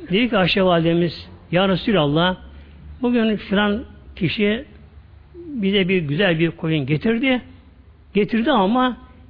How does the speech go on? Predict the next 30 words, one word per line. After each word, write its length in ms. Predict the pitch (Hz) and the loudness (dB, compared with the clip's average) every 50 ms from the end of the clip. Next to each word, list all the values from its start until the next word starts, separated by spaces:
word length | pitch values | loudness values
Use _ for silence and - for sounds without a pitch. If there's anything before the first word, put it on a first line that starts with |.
| - - | -6 -2
yanında 420 | 285 269 277 269 254 226 196 196 | 0 2 2 2 2 0 0 0
bir 240 | - 294 277 247 233 | 0 2 2 2 0
tek 240 | 214 - 262 247 202 - - - - - | 0 0 -2 -2 -2 -6 -12 -10 -4 0
ön 300 | 240 247 240 214 185 175 | 0 2 2 2 2 2
budu 220 | 196 185 196 175 | 2 2 0 0
kaldı, 320 | - 143 143 135 120 120 135 | 0 0 0 0 0 -2 -2
ayak 280 | - 160 156 139 - | 0 0 0 0 -2
kaldı. 300 | - 127 120 110 110 - - - - - - - _ _ _ _ - - - - - - - - - - | -4 -6 -6 -6 -8 -10 -12 -16 -20 -20 -20 -20 _ _ _ _ -20 -20 -20 -20 -20 -20 -20 -20 -8 -2
Öbürleri 320 | - 208 226 190 208 214 233 | 0 2 2 4 4 2 2
hemen 140 | 240 226 | 2 0
taksim 420 | - - 214 185 - - 202 170 160 | 0 0 -2 0 0 2 2 2 2
ettim, 340 | 160 - 233 208 220 262 277 - - - _ _ - - _ | 0 0 -2 -2 -2 -4 -10 -14 -20 -20 _ _ -20 -16 _
tanıdım 340 | - 180 165 160 180 214 147 | -2 0 2 2 2 0 0
fakirlere." 480 | 165 151 - - 143 131 123 113 107 98 - - - _ _ _ _ _ _ _ _ - - - - _ _ _ - _ _ _ _ _ _ _ _ _ _ _ _ _ _ _ _ _ _ _ _ _ _ | -2 -2 -2 -2 -2 -2 -2 -4 -6 -8 -12 -20 -20 _ _ _ _ _ _ _ _ -20 -20 -20 -20 _ _ _ -20 _ _ _ _ _ _ _ _ _ _ _ _ _ _ _ _ _ _ _ _ _ _
Peygamber 420 | - 160 170 190 202 214 208 214 247 | 0 0 2 2 2 2 0 0 0
diyor 100 | 240 185 | 0 -2
ki, 120 | 180 160 | -2 -2
"Desin 220 | 143 156 143 - 269 | -2 -2 -2 -2 -2
Ayşe, 540 | 247 226 208 202 185 160 - 214 208 220 - - - - - - - - - - - _ _ _ _ _ - - - | 0 2 2 2 2 2 2 0 0 0 -2 -6 -14 -20 -20 -20 -20 -20 -20 -20 -20 _ _ _ _ _ -20 -6 -2
bir 180 | 214 214 254 233 | 0 0 0 2
ön 200 | 202 208 208 180 | 0 2 2 2
budu 160 | 185 175 180 | 2 2 0
gitti, 400 | 156 156 202 180 - - - - | 0 0 -2 -2 -2 -4 -6 -2
kalanı 320 | - 196 190 202 214 226 | -2 0 0 2 0 0
kaldı 260 | 214 - - 170 185 170 | 0 0 0 0 2 2
desene 260 | 175 - - 214 185 | 0 0 0 0 0
sen," 160 | - - 165 | 0 0 0
diyor 120 | 151 139 - | 0 0 -2
Peygamber 280 | 139 127 113 113 110 | -4 -6 -6 -6 -10
Efendimiz. 560 | - - - - - - - - - - - | -12 -14 -20 -20 -20 -20 -20 -20 -20 -20 -20